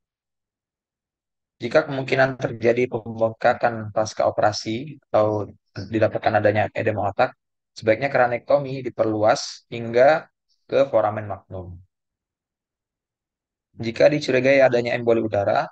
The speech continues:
langkah pertama adalah, eh, mengairi luka tersebut dan menurunkan kepala, eh, setinggi jantung. Jika hemodinamik pasien tidak stabil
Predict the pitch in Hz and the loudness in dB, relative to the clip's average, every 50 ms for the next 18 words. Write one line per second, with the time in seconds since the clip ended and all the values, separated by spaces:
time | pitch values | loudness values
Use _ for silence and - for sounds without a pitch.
0 | - _ - 117 123 - 127 127 - - - - 120 127 143 151 147 120 110 113 | -10 _ -6 -6 -4 -4 -6 -6 -6 -2 0 0 0 2 0 0 0 2 2 0
1 | 120 147 - - _ _ _ _ _ _ _ _ _ _ _ _ _ _ - 117 | 0 -2 -4 -8 _ _ _ _ _ _ _ _ _ _ _ _ _ _ -6 -4
2 | 120 120 120 120 120 120 120 127 - _ _ _ _ _ _ _ _ _ _ _ | -2 -2 -2 -2 -2 -4 -6 -8 -14 _ _ _ _ _ _ _ _ _ _ _
3 | _ _ _ _ _ _ _ _ _ 123 113 117 120 120 117 117 117 135 139 139 | _ _ _ _ _ _ _ _ _ -14 -10 -6 -6 -6 -6 -4 -4 -2 0 0
4 | 131 123 127 - 123 113 - 120 - - - 127 127 127 123 123 117 117 113 117 | 0 -2 0 0 0 0 0 -4 -10 -8 -4 -2 0 0 0 -2 -2 -2 -2 -2
5 | 117 - 135 127 117 - 113 113 110 117 131 151 165 - _ _ _ _ _ _ | -2 -4 -6 -6 -2 2 2 4 4 4 2 2 0 -6 _ _ _ _ _ _
6 | _ _ _ _ _ _ _ _ 123 117 117 113 113 - - 131 - - 120 113 | _ _ _ _ _ _ _ _ -2 0 2 2 0 0 -4 -10 -10 -8 -8 -8
7 | 113 113 120 131 139 135 113 104 101 101 101 - 101 98 98 98 101 - _ _ | -6 -6 -4 -4 -2 0 0 0 0 0 -4 -6 -6 -6 -8 -10 -14 -18 _ _
8 | _ _ _ _ _ _ _ _ _ _ _ _ _ _ _ _ _ _ _ 120 | _ _ _ _ _ _ _ _ _ _ _ _ _ _ _ _ _ _ _ -6
9 | 113 117 147 160 165 156 156 147 143 135 131 131 131 131 - - 123 123 - - | -2 0 2 2 0 0 -2 -2 -2 -2 -2 -4 -6 -4 0 0 0 0 0 -6
10 | - 127 120 113 110 110 117 135 147 139 127 117 113 110 110 110 107 - - - | -10 -8 -6 -4 -6 -6 -6 -8 -8 -6 -6 -2 2 2 4 4 2 0 -4 -2
11 | - 123 117 104 98 104 107 | 2 2 2 2 0 -4 -6